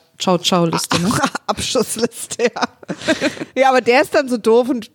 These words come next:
Speaker 2: stolpert morgen und fällt in so einen Pfeil rein oder so. <laughs>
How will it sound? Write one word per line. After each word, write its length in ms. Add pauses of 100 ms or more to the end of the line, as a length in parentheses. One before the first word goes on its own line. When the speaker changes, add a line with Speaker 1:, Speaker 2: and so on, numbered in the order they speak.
Speaker 2:
stolpert 460
morgen 200
und 100
fällt 200
in 120
so 80
einen 100
Pfeil 440
rein 260
oder 180
so. 180 (300)
<laughs> 1600